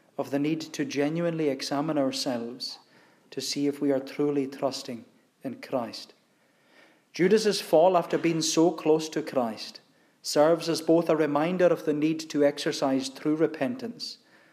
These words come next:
and as a warning against false assurance or secret sins. Our thirty pieces of silver may not be financial,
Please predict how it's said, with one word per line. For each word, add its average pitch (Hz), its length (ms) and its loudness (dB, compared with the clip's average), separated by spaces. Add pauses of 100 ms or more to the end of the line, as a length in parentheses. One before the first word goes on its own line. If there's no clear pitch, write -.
(280)
and 139 160 0
as 143 100 2
a 147 80 6
warning 143 640 2
against 135 400 -6
false 143 440 0
assurance - 720 -6 (440)
or 175 100 -4
secret 139 560 -6
sins. - 640 -8 (680)
Our 180 200 8
thirty 185 400 4
pieces 175 380 -2
of 165 140 4
silver 160 540 2 (440)
may 151 120 2
not 151 260 2
be 160 80 2
financial, 123 720 -6